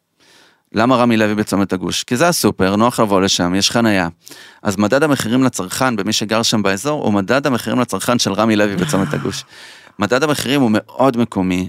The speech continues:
Speaker 1: אנשים קונים במקומות מסוימים, דברים מסוימים, אז אנחנו רואים את זה באופן מאוד מאוד מובהק. החבילת שירותים שאת משלמת עליה, כמה עולה לך קוטג', זה מאוד מאוד קשור באיפה את גרה, אז אנחנו בהחלט רואים, אה,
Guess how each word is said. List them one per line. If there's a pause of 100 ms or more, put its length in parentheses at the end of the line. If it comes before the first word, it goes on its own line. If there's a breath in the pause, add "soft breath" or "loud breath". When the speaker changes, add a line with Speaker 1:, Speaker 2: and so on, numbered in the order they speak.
Speaker 1:
אנשים
קונים
במקומות
מסוימים,
דברים
מסוימים, (380 loud breath)
אז
אנחנו
רואים
את
זה
באופן
מאוד
מאוד
מובהק. (380 soft breath)
החבילת
שירותים
שאת
משלמת
עליה,
כמה
עולה
לך
קוטג', (640 loud breath)
זה
מאוד
מאוד
קשור
באיפה
את
גרה, (420)
אז
אנחנו
בהחלט
רואים,
אה,